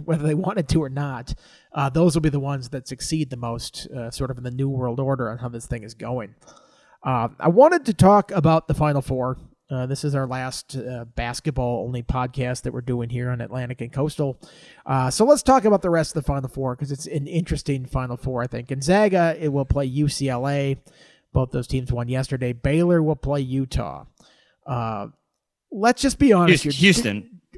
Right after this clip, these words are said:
Speaker 1: Or, I'm sorry, Baylor versus Houston. I wrote down Utah.
Speaker 2: <laughs>
Speaker 1: Uh, let's be honest here.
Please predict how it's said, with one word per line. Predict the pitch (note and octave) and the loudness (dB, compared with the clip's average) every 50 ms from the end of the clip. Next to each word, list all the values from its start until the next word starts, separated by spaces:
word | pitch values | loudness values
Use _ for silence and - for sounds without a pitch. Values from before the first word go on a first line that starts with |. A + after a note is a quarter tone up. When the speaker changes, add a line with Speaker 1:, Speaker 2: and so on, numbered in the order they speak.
| - _ _ _ _ _ _ - | -20 _ _ _ _ _ _ 0
Speaker 1:
Or, | F#3 | 2
I'm | F3+ F3 E3 D3+ | 4 4 4 6
sorry, | F#3+ E3+ D#3+ | 4 4 4
Baylor | D3+ - G#3 G#3+ A3+ G#3+ F#3+ F3 F3 - | 6 8 10 10 10 10 8 6 4 -2
versus | - D#3 D3+ E3 D3+ - D3 - - | -4 0 2 2 2 0 -2 0 4
Houston. | - D4 C4 - - C3+ A2+ A#2+ - B2+ | 6 6 6 4 2 -2 -6 -6 -10 -6
I | - C3 | -4 -2
wrote | A#2+ C3+ A#2+ | -2 0 0
down | - C#3+ A#2+ B2+ C3 | -2 -2 -4 -4 -4
Utah. | B2 B2+ B2+ - - E3+ | -4 -2 -2 0 4 6
Speaker 2:
<laughs> | F#3 C4 B3+ A#3 C#4 - - A3 G3 - | 6 6 6 6 6 6 6 4 4 4
Speaker 1:
Uh, | - F#3+ D#3 D3 C#3+ C#3+ - - - F#3 D#3 - - - _ - | 4 6 6 6 4 2 -2 -6 -10 -14 -14 -14 -20 -20 _ 2
let's | C4+ B3+ C#4+ C4 | 6 6 6 8
be | A3+ C4+ B3 | 8 8 10
honest | A#3 A3 G3+ F3+ - | 10 10 8 6 6
here. | F3+ E3+ - | 2 2 0